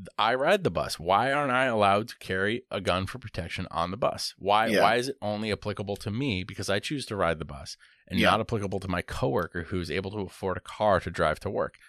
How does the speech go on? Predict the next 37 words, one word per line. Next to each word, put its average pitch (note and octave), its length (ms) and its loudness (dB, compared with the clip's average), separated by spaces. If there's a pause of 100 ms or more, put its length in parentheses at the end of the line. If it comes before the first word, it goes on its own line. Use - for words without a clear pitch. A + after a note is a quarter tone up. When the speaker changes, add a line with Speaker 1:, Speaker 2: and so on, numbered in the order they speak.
Speaker 1:
So G#2+ 120 -4
essentially C#3+ 320 2
Speaker 2:
Yeah. D#2 100 4
Speaker 1:
what C#2+ 80 -2
you're F#2+ 100 -2
saying B2 400 0
is, E2+ 240 -8 (180)
if F#2+ 140 -12
you G#2+ 100 -4
want A2 200 0
the F#2+ 80 -4
right F#2 160 2
to - 60 -16
protect - 340 -6
yourself, F2 400 -2
go E2+ 100 0
out E2 160 4
and F2+ 80 -8
buy A#1+ 180 -6
a C#2+ 80 -4
car. - 360 -4 (240)
And A#2 120 -4
that's, - 320 2 (440)
it, G#2+ 240 -8
Speaker 2:
Hell - 140 4
Speaker 1:
that B2+ 160 4
Speaker 2:
yes. B2+ 120 0
Speaker 1:
is A2 120 -4
Speaker 2:
Yeah. A2+ 180 2
Speaker 1:
incredibly C#3+ 360 4
classist. - 640 -6
And F#2+ 220 -2 (640)
it, B2+ 260 4
it, A#2 300 0
it A#2 180 0
is, A2 480 -2
it's - 360 -6